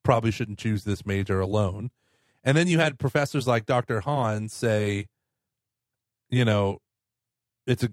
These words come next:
it's a good second major, but you, you shouldn't stake everything on theology. You're probably not gonna be a theologian, right? You might be a teacher, you, right? You might be a youth minister or campus minister, but you,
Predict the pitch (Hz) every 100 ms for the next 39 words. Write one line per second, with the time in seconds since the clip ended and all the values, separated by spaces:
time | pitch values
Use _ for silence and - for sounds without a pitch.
0 | - 135 135 151 - 143 123 113 131 123
1 | 104 87 104 101 117 117 120 113 143 117
2 | - 131 113 113 110 104 98 95 95 127
3 | 131 92 95 92 - _ _ _ _ 110
4 | 113 - 135 135 127 120 113 113 110 120
5 | 101 117 107 98 127 107 76 _ _ _
6 | _ _ _ 107 113 120 127 127 151 160
7 | 127 113 127 165 - 117 120 - 120 120
8 | 120 113 117 113 117 117 - 113 110 -
9 | 104 104 - 107 98 104 104 _ _ _
10 | _ _ - 131 139 135